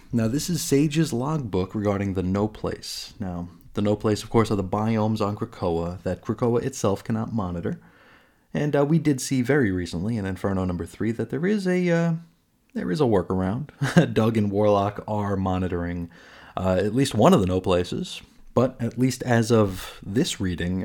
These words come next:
um, nobody else knows. Nobody else knows that they can do it. Uh, I don't know what happens in Inferno number four. We will find out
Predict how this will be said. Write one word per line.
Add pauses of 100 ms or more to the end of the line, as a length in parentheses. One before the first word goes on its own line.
um,
nobody
else
knows. (240)
Nobody
else
knows
that
they
can
do
it.
Uh,
I
don't
know
what
happens
in
Inferno
number
four.
We
will
find
out